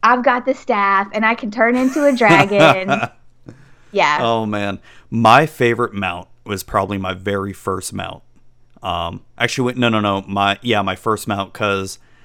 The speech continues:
Speaker 2: I can't remember if you remember this, but you had to be level forty in order to get a mount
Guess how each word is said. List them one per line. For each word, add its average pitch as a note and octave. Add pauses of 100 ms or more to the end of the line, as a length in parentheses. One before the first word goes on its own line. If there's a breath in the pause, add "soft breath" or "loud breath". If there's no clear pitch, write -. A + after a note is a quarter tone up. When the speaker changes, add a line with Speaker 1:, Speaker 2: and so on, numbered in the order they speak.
(420)
Speaker 2:
I A#2
can't C#3
remember B2
if A2
you A2+
remember G#2
this, G2+
but G2 (120)
you G#2+
had A#2
to A#2+
be G#2+
level G2
forty A2+
in A#2
order G2+
to G2
get G2+
a G2
mount G2